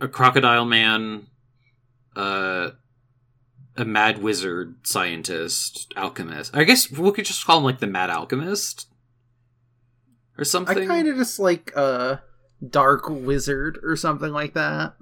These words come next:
Speaker 1: Yeah, yeah. Joker-fied wizard.
Speaker 2: Mm-hmm.
Speaker 1: Uh, and then we've got just the devil. <laughs> Or is it, is it the devil or a devil?
Speaker 2: Um,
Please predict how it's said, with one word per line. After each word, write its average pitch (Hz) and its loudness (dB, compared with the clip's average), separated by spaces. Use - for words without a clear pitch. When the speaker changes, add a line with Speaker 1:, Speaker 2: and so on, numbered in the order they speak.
Speaker 1:
Yeah, 117 6
yeah. 90 2
Joker-fied 131 4
wizard. 60 -6
Speaker 2:
Mm-hmm. 151 -10
Speaker 1:
Uh, 104 2
and 107 -4
then 92 -4
we've 101 -8
got 92 -2
just - -6
the 165 4
devil. 101 0
<laughs> 139 4
Or 160 8
is 175 8
it, 202 10
is 175 6
it 151 2
the 185 6
devil 233 2
or 131 6
a 107 0
devil? 78 -10
Speaker 2:
Um, 147 -6